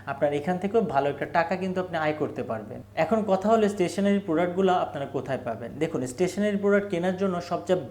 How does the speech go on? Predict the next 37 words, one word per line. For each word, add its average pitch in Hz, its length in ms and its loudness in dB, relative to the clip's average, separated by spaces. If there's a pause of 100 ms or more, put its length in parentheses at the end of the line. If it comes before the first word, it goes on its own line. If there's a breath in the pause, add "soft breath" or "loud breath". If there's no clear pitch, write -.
(120)
বেস্ট 185 360 6
একটি 196 220 0
জায়গা 170 340 4
হচ্ছে 202 400 -2 (240)
ঢাকার 127 260 2 (100)
চকবাজার। 117 720 -2 (280 loud breath)
চকবাজারে 208 520 8
বিভিন্ন 185 480 4
দোকান 180 380 0
রয়েছে, 185 280 2
আপনারা 151 300 2
এসে 156 340 4
দেখে 143 280 -2
শুনে 196 260 -2
কিন্তু 196 220 2
আপনারা 165 240 0
স্টেশনারি 175 460 -4
প্রোডাক্টগুলো 175 500 -2
কিনতে 165 300 -4
পারবেন। 117 380 -10 (680 loud breath)
আর 156 140 6 (120)
বই 185 180 8
কেনার 240 320 4
জন্য 220 260 4
আমরা 165 320 0
সবাই 170 340 4
জানি 185 240 0
ঢাকার 156 280 4
বাংলা 147 340 4
বাজার 170 280 2
হচ্ছে 170 240 -4
বেস্ট, 156 440 0
বাংলা 139 340 0
বাজার 165 460 2 (200 loud breath)
এবং 139 380 4
ঢাকার 131 280 0
নীলক্ষেত। 131 460 -4